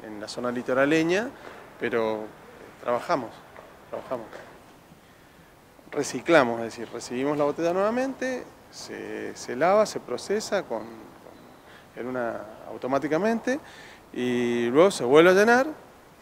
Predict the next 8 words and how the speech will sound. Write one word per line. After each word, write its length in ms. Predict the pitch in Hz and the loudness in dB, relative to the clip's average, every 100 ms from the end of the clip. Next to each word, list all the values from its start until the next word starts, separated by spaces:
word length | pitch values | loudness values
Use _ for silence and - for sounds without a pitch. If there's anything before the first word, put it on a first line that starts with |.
| - | -18
eh, 340 | 101 101 92 - - 65 65 - - | -14 -14 -14 -16 -18 -20 -20 -20 -20
se 220 | - - 110 | -16 -14 -2
tapa, 500 | 156 185 - 196 143 | 2 2 0 -4 -4
se 140 | - | -8
etiqueta 640 | - 120 175 185 247 202 | -10 -4 -4 0 2 2
y 280 | 131 113 104 104 - | 2 -2 -8 -12 -10
vuelve 240 | 113 131 127 | -2 0 0
al, 220 | 117 104 | -2 -6